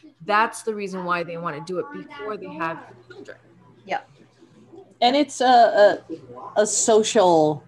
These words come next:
Speaker 3: uh, encouragement as well.
Speaker 2: Yeah.
Speaker 3: Uh,
Speaker 1: Yeah.
Speaker 3: I mean, in your twenties, you're supposed to look like a Barbie doll.
Speaker 2: Right.
Speaker 3: In your thirties, you're supposed to look like a Barbie doll.
Speaker 2: <laughs>
Speaker 3: In your forties, you know, you're supposed to look like an appropriate Barbie doll,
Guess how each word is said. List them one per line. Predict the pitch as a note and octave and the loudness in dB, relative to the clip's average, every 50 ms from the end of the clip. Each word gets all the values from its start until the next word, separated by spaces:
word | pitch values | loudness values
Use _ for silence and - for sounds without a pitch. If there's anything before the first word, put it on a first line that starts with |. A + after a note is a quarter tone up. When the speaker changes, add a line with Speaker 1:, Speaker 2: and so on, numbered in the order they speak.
| _ _ - | _ _ -16
Speaker 3:
uh, | B3+ C4 C4+ - D#3+ D3+ D3 C#3+ - | -14 -14 -12 -6 -2 -2 0 0 0
encouragement | E3+ F3+ E3+ - - F3+ E3+ E3+ D#3 D3+ - D3+ D#3 | -2 -4 -4 -4 -2 0 0 0 0 -2 -2 -4 -2
as | D3+ D3 C#3 - | -2 -2 -4 -4
well. | C3+ A#2+ B2+ B2 B2 C3 C#3 C3+ - | -4 -2 0 0 0 -2 -2 -4 -6
Speaker 2:
Yeah. | - - C5 - - _ _ - | -4 -4 -4 -4 -6 _ _ -4
Speaker 3:
Uh, | - E3 E3 | -2 0 2
Speaker 1:
Yeah. | E3 D#3+ E3 E3 - | 2 2 2 2 0
Speaker 3:
I | - | 0
mean, | E3+ E3+ E3 E3 D#3+ D#3+ D#3+ - - - _ - | 0 0 0 -2 -2 -4 -6 -10 -14 -12 _ 0
in | G3+ G#3+ A3+ | 2 4 6
your | A3+ G3+ | 6 4
twenties, | F#3+ - - F#3+ F3 F3+ F3 E3+ D#3+ D#3 D#3+ D#3 D3 - | 4 2 0 0 0 0 0 -2 -2 -2 -2 -2 -4 -2
you're | D3 D3+ D3+ | -4 -4 -4
supposed | - - - E3+ D#3 - | -4 -4 -6 -6 -4 -2
to | D#3+ | -4
look | D3+ D#3 D3 D#3+ | -4 -2 0 0
like | C#3+ D3 C#3+ | -2 0 -2
a | C#3+ | -2
Barbie | C#3+ C#3+ C3 C3 C3 C3+ | -2 -2 -2 -2 -2 -4
doll. | C3 C3+ B2+ C3+ C3 C3 C3 - _ _ _ | -4 -2 0 0 0 0 -2 -6 _ _ _
Speaker 2:
Right. | - G3+ G#3+ G#3 - - | -6 -4 -4 -6 -6 -6
Speaker 3:
In | D#3+ E3 E3+ | -4 -2 0
your | E3 E3 | 0 0
thirties, | D#3+ - A3 A3+ A#3 A3 G3 F#3 F3+ E3+ D#3+ - | 2 2 4 4 6 6 6 6 6 4 4 2
you're | D#3 D#3 | -2 -4
supposed | D3+ - - E3 D3 - | -4 -4 -4 -4 -4 -2
to | D#3+ | -2
look | D#3+ D#3 D3+ - | -2 -2 0 0
like | D#3 D3+ C#3+ | -2 -2 -2
a | C#3+ | -4
Barbie | C3 C#3+ C3 C3 C3 C3 | -4 -4 -4 -4 -4 -6
doll. | C3 C3+ C3+ C3+ B2+ C3 C3 - - | -4 -2 -2 0 0 -2 -4 -4 -4
Speaker 2:
<laughs> | B3+ - - - - - | -4 -4 -4 -6 -4 0
Speaker 3:
In | F3 F#3+ F#3 | 0 2 2
your | F3 F3 F3 E3+ | 2 2 2 0
forties, | - - - - B3 B3+ C4 B3 A#3 G#3 F#3+ F3 E3+ E3 D#3+ D#3 D3+ - - - | -4 -6 0 4 6 6 6 8 6 6 6 6 4 4 2 0 -2 -6 -10 -8
you | E3+ E3+ | -6 -4
know, | D#3 D#3 | -2 -2
you're | D#3 D3+ E3 E3 | -2 0 -2 -4
supposed | - - - F3+ F3+ - - | -4 -4 -4 -2 -2 -2 -2
to | E3 D#3+ | -4 -2
look | E3+ F3 E3+ - | -2 -2 0 2
like | F3+ F3 E3 - - | 2 0 0 0 -4
an | F3 | -6
appropriate | F#3+ F#3+ - - A3 A3+ A3 - E3 D#3+ D3 C3+ _ | -6 -6 -2 -2 0 0 0 -2 -4 -4 -4 -4 _
Barbie | - D3+ C#3 C3 C3 C3+ C3 | -6 -6 -6 -4 -6 -6 -6
doll, | C3 B2+ C3 | -4 -2 0